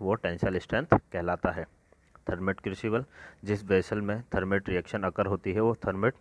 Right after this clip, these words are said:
क्रूसिबल कहलाता है। थर्मेट मिक्सचर, अ, मेटल ऑक्साइड और फाइनली डिवाइडेड एल्यूमिनियम का मिक्सचर थर्मेट मिक्सचर कहलाता है। अगर ज़रूरत होती है तो इसमें मेटल अलॉय को मिक्स किया जाता है।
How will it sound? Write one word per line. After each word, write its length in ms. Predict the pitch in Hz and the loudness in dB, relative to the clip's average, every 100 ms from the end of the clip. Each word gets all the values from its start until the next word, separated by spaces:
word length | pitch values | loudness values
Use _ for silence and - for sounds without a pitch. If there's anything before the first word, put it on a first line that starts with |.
| - - - - | -14 -20 -16 0
क्रूसिबल 480 | 98 95 110 113 143 - - | 2 2 2 0 0 -4 -4
कहलाता 380 | 90 90 - | 2 2 2
है। 140 | 90 90 - - - - | -2 -4 -8 -20 2 4
थर्मेट 240 | 90 95 | 4 -2
मिक्सचर, 420 | 98 98 - 120 127 _ - - - - | -6 -8 -2 -2 -2 _ -20 -20 -20 -2
अ, 320 | 95 95 92 - | 4 6 6 4
मेटल 360 | 95 92 113 117 | 0 2 2 2
ऑक्साइड 500 | 95 92 - 98 - 95 | 2 0 2 2 2 -2
और 140 | 95 | -2
फाइनली 420 | - 90 98 107 | -2 -2 2 2
डिवाइडेड 460 | 101 90 90 101 92 | 4 4 4 2 2
एल्यूमिनियम 480 | 92 98 95 98 98 | 0 0 0 -2 -2
का 140 | 95 | -2
मिक्सचर 360 | 92 - 120 139 | -2 -2 -4 0
थर्मेट 460 | - 92 92 92 | 2 2 2 -4
मिक्सचर 340 | 95 - 104 90 | -6 -2 0 0
कहलाता 400 | 92 87 85 107 | 0 0 -2 -4
है। 120 | 143 - - | -6 -12 -8
अगर 200 | 92 98 | 0 2
ज़रूरत 360 | 98 95 104 98 | 2 4 2 2
होती 220 | 95 107 | -2 -2
है 60 | 104 | -2
तो 100 | 101 | -2
इसमें 200 | - 104 | -4 -4
मेटल 320 | 90 95 92 | -2 0 2
अलॉय 240 | 92 95 | 4 2
को 240 | 92 147 - - | 2 0 -2 -8
मिक्स 280 | 101 - - | -4 -2 -2
किया 260 | - 95 90 | -2 0 0
जाता 240 | 82 87 | -2 -4
है। 140 | 85 | -6